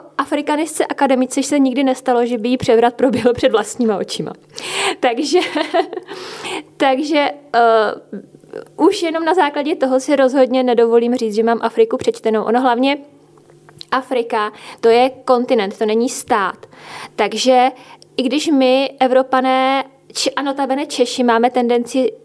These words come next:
říct jako Afrika a máme teď jako nějakou vlastně velmi,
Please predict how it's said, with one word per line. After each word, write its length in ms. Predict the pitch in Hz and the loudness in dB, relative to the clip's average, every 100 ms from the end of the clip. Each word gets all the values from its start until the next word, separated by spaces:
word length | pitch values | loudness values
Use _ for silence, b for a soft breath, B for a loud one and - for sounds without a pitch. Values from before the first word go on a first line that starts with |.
| - | -10
říct 360 | 226 240 202 - | -4 -4 -4 -8
jako 160 | 175 - | -8 -6
Afrika 440 | - - 220 214 | -2 2 2 2
a 100 | 214 | -2
máme 300 | 214 208 220 | -2 -2 -2
teď 220 | 226 226 | 0 0
jako 180 | 226 226 | -2 -2
nějakou 480 | 233 220 202 226 240 | 0 0 0 4 4
vlastně 360 | 208 214 - 240 | 4 0 -2 -2
velmi, 680 | 214 226 220 233 233 233 | 2 2 4 4 4 2